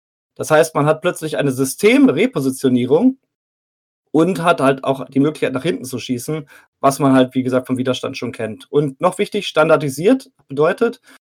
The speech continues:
wenn ich einen A-Wing meiner Schwadron damit ausrüste, muss ich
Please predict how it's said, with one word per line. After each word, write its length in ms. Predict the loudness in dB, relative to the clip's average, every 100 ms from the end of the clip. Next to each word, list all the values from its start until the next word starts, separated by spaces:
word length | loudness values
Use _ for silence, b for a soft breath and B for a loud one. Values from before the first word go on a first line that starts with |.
| _
wenn 180 | 2 4
ich 240 | 2 -2 2
einen 300 | 6 6 6
A-Wing 420 | 2 4 4 4
meiner 360 | 0 0 -2 -2
Schwadron 540 | 0 0 2 0 2
damit 200 | 2 2
ausrüste, 480 | 0 -2 -6 -6 -4
muss 160 | -4
ich 180 | -6 -12